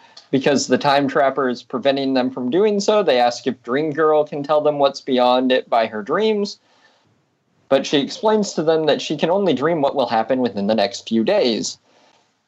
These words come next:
Uh, the girls in the Legion start to notice that Dream Girl has some snooty behavior.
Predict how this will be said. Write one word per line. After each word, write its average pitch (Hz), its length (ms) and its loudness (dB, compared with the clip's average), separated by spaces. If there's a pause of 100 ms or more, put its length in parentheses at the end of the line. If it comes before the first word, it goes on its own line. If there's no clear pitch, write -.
(280)
Uh, 120 220 2
the 123 120 -4
girls 185 360 0
in 208 100 -2
the 185 100 0
Legion 165 360 -4
start - 280 -2
to 143 100 -10
notice 135 340 0
that 117 180 2
Dream 131 260 -2
Girl 135 240 2
has 123 260 0
some 117 200 -6
snooty 135 440 -2
behavior. 165 720 0